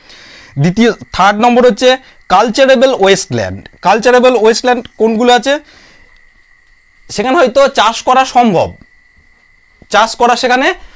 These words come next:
সম্ভব, কিন্তু এই five years সেখানে কিন্তু চাষ হয়নি, অর্থাৎ চাষ করা সম্ভব অথচ আমরা পাঁচ বছর কোনো কারণের জন্য চাষ করতে পারিনি। This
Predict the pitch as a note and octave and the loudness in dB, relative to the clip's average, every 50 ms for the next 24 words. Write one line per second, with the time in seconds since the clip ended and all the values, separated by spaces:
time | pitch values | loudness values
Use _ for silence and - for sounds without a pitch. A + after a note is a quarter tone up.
0 | - - - - A#3 B3 C4 A#3+ F#3+ D#3 A#2+ G2 A2+ - _ _ _ - - - | -20 -18 -8 -2 0 0 0 0 0 -2 -2 -4 -8 -14 _ _ _ -20 -18 -8
1 | - A#3 C4 C4 A3+ D4+ D4 D#4+ F4+ F4+ - _ _ _ _ _ - - G3+ A3+ | -4 -2 -2 0 0 0 -2 -2 -2 -4 -10 _ _ _ _ _ -4 -2 -2 -2
2 | G3 - - - G#3 A3+ C#4 D#4 C#4+ D4 C#4+ C#4 B3+ B3 C4 B3+ - - _ _ | -2 -4 -4 -2 -2 0 0 0 2 2 2 2 2 0 -2 -4 -8 -16 _ _
3 | _ - - A3+ A#3 A#3 A#3 A3 B3 A3+ C4 C4+ - - F3+ F#3+ F#3 - D#3 C3 | _ -12 -6 -2 -2 -2 0 -2 -2 -2 -4 -4 -2 0 0 0 -2 -2 -4 -4
4 | A#2 G2+ F#2+ G2 - _ - E3 F3 - A#3 A3 - - F3+ G3+ - - - G3 | -4 -6 -8 -14 -16 _ -10 -10 -6 -4 -4 -4 -2 0 0 0 -2 -2 -4 -2
5 | G#3 A3+ A#3 - - A3 A3+ B3 C4 B3 A3+ G#3 A#3 A3 A#3+ A#3+ B3 A#3+ - G3+ | 0 0 0 0 -2 -2 0 0 2 0 0 0 -2 -2 -2 -2 -2 -4 -4 -4
6 | G3+ F#3+ F#3+ G#3+ G3+ - A#3+ A3+ - G3+ A3 G#3 - F3 F3 F#3 F#3 F#3 F3+ G3 | -4 -4 -4 -4 -4 -4 -4 -4 -4 -4 -4 -2 -2 -2 -2 -2 -2 -4 -4 -4
7 | G#3+ A3 - F3 D#3+ - - E3 D#3 - D#3+ - B2+ A2 G2+ F#2+ F#2+ G2+ F#2 _ | -6 -4 -6 -6 -6 -6 -8 -10 -10 -10 -8 -8 -8 -8 -8 -10 -14 -16 -20 _
8 | _ _ _ _ _ _ _ _ _ _ _ _ _ _ _ _ _ _ _ _ | _ _ _ _ _ _ _ _ _ _ _ _ _ _ _ _ _ _ _ _
9 | _ _ _ _ _ - C#3 C3+ G3 A3+ | _ _ _ _ _ -8 -4 -2 -2 -2